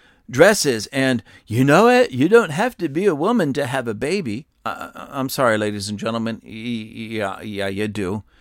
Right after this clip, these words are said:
Yeah, you do. And it doesn't matter what the person calls themselves or what they try to convince others they are, okay?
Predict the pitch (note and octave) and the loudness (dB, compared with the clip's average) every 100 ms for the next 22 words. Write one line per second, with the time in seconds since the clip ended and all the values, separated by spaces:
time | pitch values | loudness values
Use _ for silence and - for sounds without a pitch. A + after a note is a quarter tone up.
0 | _ _ _ - G#2 G2 G2 F#2 G#2 F2+ | _ _ _ -12 -6 -4 -2 -2 -4 -6
1 | F#2 - G2 G2+ A2 G2+ G#2+ C#3 C3 B2+ | -10 -14 -10 -10 -8 -6 -4 -4 -2 -2
2 | A#2+ - B2 - G2 - - C3 B2 - | -4 -2 -2 -2 -8 -12 -4 -2 -2 -4
3 | G2+ F#2+ - B2+ F#2+ G2 G#2 G#2+ G2+ A#2 | -6 -6 -4 0 2 2 -2 -4 -4 -2
4 | A#2 - A#2 G#2+ - A#2 A2+ D3 C3 - | -4 -4 -6 -6 -6 -4 -2 -2 -4 2
5 | G#3+ A#3+ B2 F2+ - F2 D#2+ B1 - G#2 | 4 4 0 -4 -10 -10 -8 -12 -14 -12
6 | G#2 G#2 G2 | -6 -6 -6